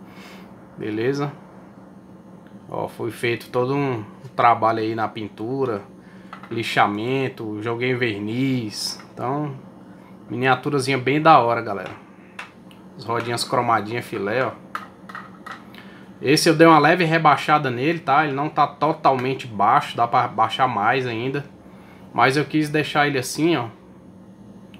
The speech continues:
pra não ficar tão torado também. Ficou bonito. Ó, capô. Aqui abre também, deixa eu abrir pra vocês aqui, ó.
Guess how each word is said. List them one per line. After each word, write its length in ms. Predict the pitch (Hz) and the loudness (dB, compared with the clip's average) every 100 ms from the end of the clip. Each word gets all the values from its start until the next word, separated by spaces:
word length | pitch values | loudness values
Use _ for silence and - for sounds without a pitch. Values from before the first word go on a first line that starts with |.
| - - - - - - | -20 -20 -20 -20 -20 -14
pra 140 | - 123 | -8 -4
não 120 | 131 | -4
ficar 300 | - - 143 | 0 2 2
tão 220 | - 156 | 2 -2
torado 560 | 160 156 147 117 120 - | 0 4 6 6 4 0
também. 360 | 113 101 101 - - - - - 120 - - - - | -4 -4 -6 -10 -20 -20 -20 -16 -16 -18 -20 -20 -12
Ficou 200 | - 127 | -4 0
bonito. 460 | 139 107 92 - - 95 - - - - - - - | 0 0 -4 -10 -20 -20 -20 -20 -20 -20 -20 -20 -8
Ó, 200 | - 98 - - - - | -4 -4 -4 -12 -16 -4
capô. 600 | 113 95 - 107 135 135 - - - - - - - - - - - - - - - - - | 0 0 -2 -2 -2 -2 -8 -18 -20 -20 -20 -20 -20 -20 -20 -20 -20 -20 -20 -20 -20 -18 -6
Aqui 380 | 98 - 120 107 | -6 -6 -4 2
abre 300 | 104 104 98 | 2 2 -4
também, 480 | 107 95 95 120 | -8 -8 -6 -4
deixa 200 | 123 - | -6 -10
eu 40 | 107 | -12
abrir 200 | 101 101 | -10 -10
pra 140 | - | -10
vocês 460 | 104 101 - 104 101 | -12 -12 -10 -10 -10
aqui, 400 | - - 123 120 - | -14 -12 -10 -12 -14
ó. 180 | - - | -14 -12